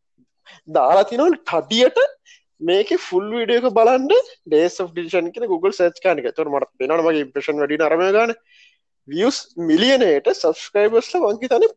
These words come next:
පන්සියක් විතර එන්නද. ඒ කියන්නේ, ඒ කියන්නේ මං කියන්නේ වැඩි වෙච්ච ගාන එක්ස්ට්‍රා. එතකොට ඒ කියන්නේ මං කියන්නේ මේ ඒ එෆ් බී එකේ තියෙන, ඒ කියන්නේ සේ-,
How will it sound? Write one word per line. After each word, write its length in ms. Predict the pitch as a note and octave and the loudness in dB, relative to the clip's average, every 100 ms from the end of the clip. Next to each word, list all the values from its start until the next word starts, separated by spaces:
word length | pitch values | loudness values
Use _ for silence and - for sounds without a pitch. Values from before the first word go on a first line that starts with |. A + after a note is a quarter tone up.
| - | 0
පන්සියක් 460 | A3+ D4+ D#4 D4+ | 0 0 -2 -2
විතර 140 | E4 B3+ | 0 2
එන්නද. 180 | F3+ C3 | 2 -2
ඒ 140 | A#2+ | -2
කියන්නේ, 260 | C#3+ C3+ - _ _ _ - | -2 -2 -6 _ _ _ -4
ඒ 40 | |
කියන්නේ 220 | E3 D3 | -2 0
මං 80 | C#3+ | 0
කියන්නේ 240 | D3 - - | 0 0 0
වැඩි 260 | D#3+ G3 | 0 2
වෙච්ච 160 | F#3 - | 2 0
ගාන 280 | B2 A2+ A2 D4 _ _ _ - | -2 -2 -4 -8 _ _ _ -6
එක්ස්ට්‍රා. 480 | - - - - E4 _ _ _ - | -4 -6 -8 -8 -10 _ _ _ -4
එතකොට 220 | C#3+ F3+ | 0 2
ඒ 100 | C#3+ | 2
කියන්නේ 180 | F#3+ F3 | 0 -2
මං 160 | D3+ | -2
කියන්නේ 280 | E3 G3+ A#3+ | -2 -2 0
මේ 200 | A#3+ F#3+ C3+ G#2+ | 0 0 0 -4
ඒ 360 | C3+ G#2+ G2+ A2 | -6 -8 -18 -20
එෆ් 100 | - | -14
බී 160 | D#3 D#3+ | -4 -2
එකේ 160 | F3 | 0
තියෙන, 180 | F#3 A3 | 0 0
ඒ 100 | A#3 | 2
කියන්නේ 220 | E3+ C3+ | 0 -2
සේ-, 140 | - | -6